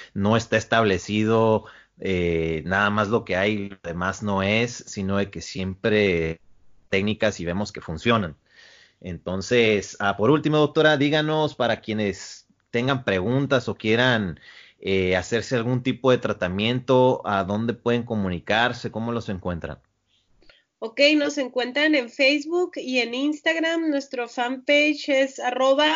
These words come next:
Speaker 2: Aguiars Clinic. Aguiars Clinic, el ro-, el logo es una, como una A cursiva en mayúscula. En Instagram nos encuentran como clínica guion bajo Aguiars. Y, pues, la página de internet,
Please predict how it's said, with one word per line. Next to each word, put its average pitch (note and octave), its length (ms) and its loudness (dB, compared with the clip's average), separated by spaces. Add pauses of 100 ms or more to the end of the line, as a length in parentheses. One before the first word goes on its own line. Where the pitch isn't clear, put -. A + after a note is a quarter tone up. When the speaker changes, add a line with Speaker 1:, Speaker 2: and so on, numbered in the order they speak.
(140)
Speaker 2:
Aguiars B3 720 0 (120)
Clinic. D#4 680 0 (420)
Aguiars A#3+ 480 -2
Clinic, D4+ 460 0
el B3+ 100 -2
ro-, A#3 260 -2
el A3+ 220 -2
logo A#3+ 340 2
es B3+ 240 -2
una, B3+ 460 0
como A3 200 -6
una A#3 340 0
A A#3+ 100 -8
cursiva B3 640 -6
en A#3+ 80 -6
mayúscula. B3+ 800 0 (400)
En A#3 220 2
Instagram D4 800 2
nos C4 220 -2
encuentran A#3 460 -4
como B3 300 -4
clínica C#4 640 2
guion A#3 320 -4
bajo A#3+ 440 -2
Aguiars. B3 800 0 (480)
Y, D4+ 560 4
pues, C4 220 0
la A#3+ 160 0
página C4 320 0
de C4+ 80 2
internet, C4+ 560 -2